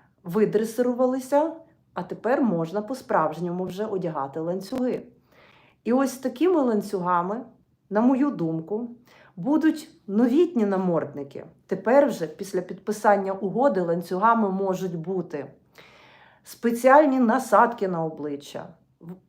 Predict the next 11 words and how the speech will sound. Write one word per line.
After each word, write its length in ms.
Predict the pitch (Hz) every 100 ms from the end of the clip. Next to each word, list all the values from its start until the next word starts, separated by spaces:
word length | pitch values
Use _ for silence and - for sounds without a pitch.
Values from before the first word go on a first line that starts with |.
| -
може 360 | 196 190 269 269
бути 300 | 233 277 285
клапан, 840 | - 175 185 254 233 196 180 165 160
який 460 | 185 - 202 190
буде 300 | 165 185 190
вшиватися 840 | 190 - 190 196 - 269 240 - 247
в 180 | 220
людину. 480 | 220 226 226 247 180 - - - - - - -
Ну, 300 | 240 285 302 -
е, 260 | 220 208
насправді, 680 | 214 233 320 370 240 240 196